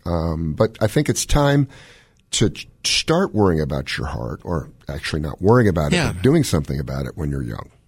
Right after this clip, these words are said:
Speaker 2: Cholesterol itself. What is that? Uh,
Speaker 1: Cholesterol is something that's really important to our bodies. Our cells,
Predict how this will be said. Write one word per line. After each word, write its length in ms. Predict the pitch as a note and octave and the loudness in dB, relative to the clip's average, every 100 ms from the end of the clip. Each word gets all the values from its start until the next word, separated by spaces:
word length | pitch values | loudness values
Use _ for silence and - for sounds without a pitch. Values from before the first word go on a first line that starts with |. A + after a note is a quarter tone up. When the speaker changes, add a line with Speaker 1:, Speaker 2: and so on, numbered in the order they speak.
| _ _ _ _ _ _ _ | _ _ _ _ _ _ _
Speaker 2:
Cholesterol 840 | - E3 E3+ E3+ - - D#3 C#3 C3 | -2 2 4 4 4 4 6 6 4
itself. 720 | A#2+ - C3 G#2 F2+ - - _ _ _ _ _ | 2 2 2 0 -4 -12 -16 _ _ _ _ _
What 240 | - F3+ A3 | -4 0 4
is 240 | G3 F3+ | 4 4
that? 260 | B2+ F#2+ F#2+ _ - | 0 -4 -8 _ -10
Uh, 320 | B2+ D3 - - - | -8 -8 -10 -12 0
Speaker 1:
Cholesterol 500 | A#3 - A#3+ F#3 C3 | 2 4 4 6 6
is 320 | B2+ A2+ - | 4 4 0
something 460 | - - C3 B2+ G#2+ | -2 0 2 2 2
that's 220 | F2 - | 2 0
really 400 | F2+ A2+ C3+ D3 | 2 4 4 4
important 760 | C3+ C#3+ - D#2+ - D#2 D2 - _ _ _ | 2 0 -2 -2 -2 -6 -8 -12 _ _ _
to 180 | - F2 | -4 0
our 120 | E2 | 2
bodies. 520 | D2 D2 C#2+ A#1 - - - | 2 0 -2 -4 -8 -10 -2
Our 220 | G#2 A2+ | 4 4
cells, 760 | A2+ - A#2+ G#2 F2+ D#2 - | 4 0 2 4 4 0 -4